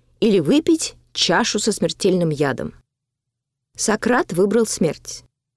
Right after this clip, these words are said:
Одной рукой он указывает на небо, а другую протягивает к чаше с ядом. Жест, символизирующий его судьбу. В то время как его ближайшие последователи,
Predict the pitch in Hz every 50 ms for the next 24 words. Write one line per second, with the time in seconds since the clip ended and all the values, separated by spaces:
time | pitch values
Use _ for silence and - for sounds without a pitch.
0 | _ _ _ _ _ _ _ _ _ - 160 190 202 190 247 262 285 294 294 294
1 | - - - 277 247 208 190 196 208 214 - 233 214 175 190 175 185 175 - 175
2 | 165 170 190 254 330 330 214 175 170 - _ _ _ _ _ _ _ _ - 190
3 | 214 185 190 202 233 190 175 214 320 339 320 226 - 240 220 220 - - 240 240
4 | 269 233 233 262 254 254 220 - - - - 247 240 247 - - 220 - - 180
5 | 170 208 185 147 135 - - - - _ _ _ _ _ _ _ _ _ _ -
6 | 135 123 147 185 247 370 - - - - - - _ _ _ _ - - - -
7 | 254 240 214 160 190 190 156 143 120 135 190 247 262 233 254 247 226 - - -
8 | 233 208 180 165 165 143 147 160 170 - - 170 156 139 127 131 127 - _ _
9 | _ _ _ _ _ _ _ _ _ _ _ _ _ _ - - - 262 277 254
10 | 226 247 294 302 269 226 214 - 220 214 - 226 202 254 233 175 208 226 214 170
11 | 180 240 240 226 180 - - 202 160 - 190 214 - - 220 220 160 151 139 156
12 | - - 147 143 139